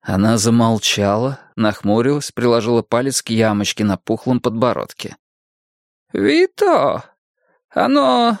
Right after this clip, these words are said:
называется Вито Уайерман".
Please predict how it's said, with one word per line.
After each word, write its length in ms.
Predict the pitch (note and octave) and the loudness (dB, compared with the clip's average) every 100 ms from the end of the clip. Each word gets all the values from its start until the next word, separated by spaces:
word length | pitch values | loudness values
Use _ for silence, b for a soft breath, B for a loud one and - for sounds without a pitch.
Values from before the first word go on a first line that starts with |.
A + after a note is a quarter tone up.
| - | -6
называется 1400 | - B3 B3+ B3+ C#4+ C#4 C#4 C4 - - C4 A#3+ A#3 G3+ - | -4 0 0 2 2 4 2 0 -4 0 2 2 0 -4 -8
Вито 880 | - G#3+ A3 C4+ - G4 F4+ F3 D#3 _ - | -4 0 0 -2 -2 0 2 0 -4 _ -2
Уайерман". 880 | G3 G3+ A3+ E4 G#3+ F#3+ D#3 D3 | 2 4 4 2 0 0 2 0